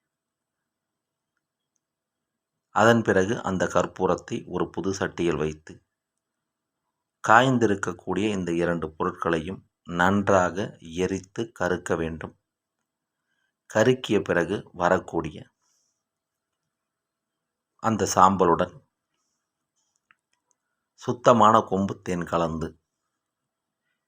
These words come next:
மையாக தயார் செய்து வைத்துக்கொண்டு, வசியத்தால் பாதிப்படைந்திருக்கக்கூடிய, உங்களை விட்டு சில சமயம் பிரிந்திருக்கக்கூடிய உங்கள் முகத்திலேயே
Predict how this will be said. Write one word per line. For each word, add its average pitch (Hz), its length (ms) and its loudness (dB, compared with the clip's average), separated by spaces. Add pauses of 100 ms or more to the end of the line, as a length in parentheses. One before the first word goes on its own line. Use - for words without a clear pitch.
(1040)
மையாக 101 600 4
தயார் 90 400 2
செய்து 82 200 -4
வைத்துக்கொண்டு, 78 600 -10 (1500)
வசியத்தால் 107 680 2
பாதிப்படைந்திருக்கக்கூடிய, 87 1300 0 (1200)
உங்களை 104 360 4
விட்டு 92 340 -2 (200)
சில 101 260 0
சமயம் 95 500 0
பிரிந்திருக்கக்கூடிய 90 1000 -2 (640)
உங்கள் 101 320 0
முகத்திலேயே 101 640 2